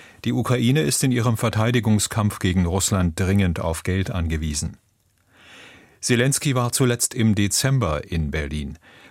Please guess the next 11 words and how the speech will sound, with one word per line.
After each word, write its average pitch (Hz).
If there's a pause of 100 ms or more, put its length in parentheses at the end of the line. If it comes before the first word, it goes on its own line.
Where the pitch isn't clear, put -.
Damals 110
standen 107
Verhandlungen 110
über 104
Sicherheitsgarantien 87
sowie 92
einen 85
möglichen 98
Waffenstillstand 87
im 82
Mittelpunkt. 85